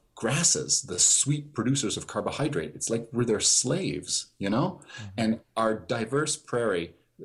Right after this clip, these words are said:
Speaker 1: so rich in medicinal species, um, now is fields and fields and acres and acres of corn and wheat that we kind of create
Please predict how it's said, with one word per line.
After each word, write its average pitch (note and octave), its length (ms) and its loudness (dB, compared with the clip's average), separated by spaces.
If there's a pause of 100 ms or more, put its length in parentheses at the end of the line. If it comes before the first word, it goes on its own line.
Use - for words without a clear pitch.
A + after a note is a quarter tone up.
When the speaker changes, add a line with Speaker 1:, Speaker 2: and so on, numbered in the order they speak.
Speaker 1:
so C#3+ 680 2
rich A2+ 360 -2
in F2+ 100 -4
medicinal F#2 420 -2
species, F#2+ 680 -4 (240)
um, F#2+ 460 -4 (680)
now C3+ 320 2
is G#2 360 2 (260)
fields C#3 760 2
and G2 140 -8
fields A2+ 480 2
and G2+ 200 -4
acres A2+ 340 0
and G2 120 -6
acres - 300 -4
of F2 100 -8
corn F#2+ 340 -2
and F2 140 -8 (120)
wheat B2 280 0 (480)
that F#2+ 380 -2
we A2+ 180 2
kind G#2 220 -2
of F2 140 -4 (120)
create A2+ 880 0